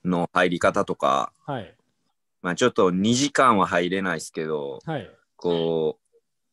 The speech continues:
Speaker 1: 汗をしっかりかけるように。
Speaker 2: はい。はい。
Speaker 1: まあ、あの、休みの前の日とか、
Speaker 2: はい。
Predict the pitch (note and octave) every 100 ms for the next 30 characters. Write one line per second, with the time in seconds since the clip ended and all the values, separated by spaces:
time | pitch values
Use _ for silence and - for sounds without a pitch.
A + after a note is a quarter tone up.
0 | _ - - G#2 E2+ - - F#2 E2 D2+
1 | C#2+ - _ _ _ - D3+ G2 D#2+ F2
2 | E2 C#2 C2 - _ _ D3+ B2+ - -
3 | E3 F#2 F#2 F#2 A#2 - E3 E3+ E3+ E3
4 | E3+ E3+ - - - A#1 - _ _ F3
5 | B2+